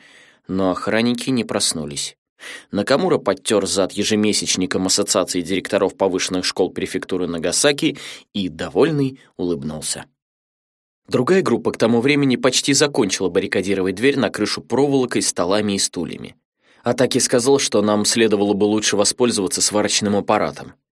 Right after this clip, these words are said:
На крыше оставались только Нарусима и Масугаки. Закрепив проволокой дверь снаружи, им нужно было по верёвке спуститься к окну третьего этажа. Со школьного двора мы наблюдали, как они это делают.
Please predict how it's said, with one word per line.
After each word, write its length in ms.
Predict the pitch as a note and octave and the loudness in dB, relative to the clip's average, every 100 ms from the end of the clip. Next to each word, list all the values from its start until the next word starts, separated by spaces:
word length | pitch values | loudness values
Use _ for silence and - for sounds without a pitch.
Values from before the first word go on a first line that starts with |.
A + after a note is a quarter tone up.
| _ _ _ - - - | _ _ _ -20 -20 -12
На 160 | - G#2 | -4 -2
крыше 340 | - D#3 - | 0 0 2
оставались 540 | A2 - A2+ A2+ G2+ - | 2 2 2 2 2 2
только 280 | G#2+ G2 G2 | 0 0 0
Нарусима 600 | G2+ G#2 - C#3+ C#3+ F#2+ | 0 0 0 0 0 -2
и 180 | - | -2
Масугаки. 800 | G2 G#2 - G#2+ F#2 C#2+ A#1+ - _ _ - - - - | -2 0 0 -2 -4 -4 -12 -16 _ _ -20 -20 -18 -6
Закрепив 540 | - G#2+ - G#2+ - | -4 -2 -2 -4 -2
проволокой 500 | - G2 F#2 F#2 G2 | 0 2 0 0 -2
дверь 220 | F2+ G2 | 0 0
снаружи, 560 | - G2+ C3+ D3 F2 D2 - - - - | 0 0 0 0 -4 -6 -16 -20 -14 -2
им 180 | C#3 | 0
нужно 260 | C#3 C#3+ C3 | 2 0 0
было 180 | A2+ G#2+ | 0 0
по 120 | A2+ | 0
верёвке 420 | G2+ A2 D#3 - | 2 2 0 -2
спуститься 580 | - - - - B2 - | -4 -2 -2 -2 -2 -2
к 100 | - | -2
окну 260 | F#2 A2+ A2+ | -4 -4 -2
третьего 420 | G2+ G2 - F2+ | -2 -4 -4 -4
этажа. 460 | - F#2+ D#2+ - _ _ _ _ _ _ _ - | -4 -4 -4 -8 _ _ _ _ _ _ _ -6
Со 160 | - | -2
школьного 440 | F#2 - F#2 F#2 F2+ | 0 0 0 0 0
двора 340 | F#2+ G2+ B2+ - - - | 0 0 0 -4 -20 -2
мы 140 | A2+ | 0
наблюдали, 500 | G#2+ G2+ G2+ A#2 A2+ | 2 0 2 2 2
как 220 | G#2 F#2+ | 0 -4
они 200 | G2+ F#2+ | -4 -4
это 140 | F2+ G2 | -2 -4
делают. 500 | F2+ F2 C#2 - | -4 -4 -6 -12